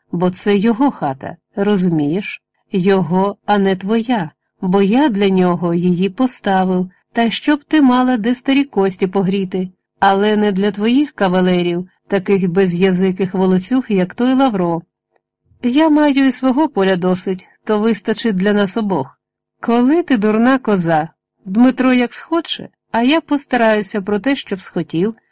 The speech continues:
то тебе за тиждень по весіллю з хати викине і сам буде господарити, бо інакше я його від війська не вбережу.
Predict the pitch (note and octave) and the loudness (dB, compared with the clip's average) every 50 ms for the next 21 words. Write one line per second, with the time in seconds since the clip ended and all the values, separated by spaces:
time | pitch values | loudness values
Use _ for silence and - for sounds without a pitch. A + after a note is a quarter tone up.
0 | _ _ - - A#3+ A#3 - B3+ A3+ C4 C#4 C4 A3+ C4+ C4+ - - D4 D4 C#4 | _ _ -4 -2 0 0 2 2 2 4 2 2 2 0 0 0 2 2 2 2
1 | A#3+ G3+ A3+ A3 G#3 F#3+ G#3+ G3+ G#3 G#3+ G#3 - A3 G#3 G#3 G3+ G#3 - - G#3+ | 0 0 -2 -2 0 0 0 0 0 -2 -2 0 -2 0 0 0 -2 -2 0 0
2 | G#3 G3+ G#3+ G#3 G#3 G#3 G#3 G#3 - G3 G3+ G3 G3 F#3+ - C4 B3+ - - A#3 | 0 0 0 -2 0 -2 -2 -2 -2 -2 -2 -2 -2 -4 -4 -4 -4 -2 0 0
3 | G#3+ G#3 G#3 F#3+ G#3 G#3+ F#3+ G#3 G3+ F#3+ G#3 G3+ - - G3+ F3+ G3 G3 F#3+ F#3+ | 2 2 2 0 0 0 0 0 0 0 -2 -4 -4 -4 -2 0 0 0 0 -2
4 | F#3 F#3+ F#3 F#3+ F#3 _ _ _ _ _ _ - F#3 G#3 A3+ A3 A3 A3+ A#3+ B3 | -4 -6 -6 -8 -8 _ _ _ _ _ _ -4 0 2 4 4 4 2 0 0
5 | B3 - - B3 A3 G#3 A3+ A3+ A3+ A3+ G#3+ G#3+ A3+ G#3+ A3 G#3 F#3 F#3+ A3 A3+ | -2 -2 -2 -2 0 0 0 0 2 0 0 0 0 0 0 -2 -2 -2 -2 -2
6 | A3 - - G#3+ G#3 G#3 G#3+ G#3+ G3 F#3 G#3 G#3+ A#3 A3+ A3 C4 B3 F3+ - | -4 -4 -2 -2 0 2 0 0 0 0 0 0 0 0 -2 -2 -4 -4 -6